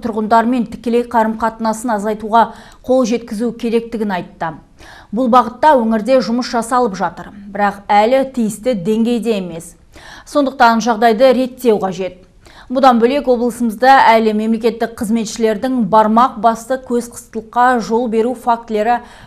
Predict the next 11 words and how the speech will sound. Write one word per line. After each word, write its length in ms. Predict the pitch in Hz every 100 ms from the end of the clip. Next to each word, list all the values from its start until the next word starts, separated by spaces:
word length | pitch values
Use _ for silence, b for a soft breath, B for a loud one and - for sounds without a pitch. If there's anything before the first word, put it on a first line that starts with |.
| b
тыйылар 400 | - 233 240 202
емес. 320 | 190 175 175 - - _ b b b
Теріскейде 540 | 254 240 233 202 214
қоғамдық 540 | 208 208 214 220 226 -
індетпен 540 | 233 226 214 214 226 220
күрес 320 | - 233 240 240
бағытында 540 | 220 220 233 220 220 202
атқарылып 400 | - 220 233 226
жатқан 380 | 226 226 226 226
жұмыстарда. 600 | 220 214 - 202 196 175 - - b b b
Осы 160 | 220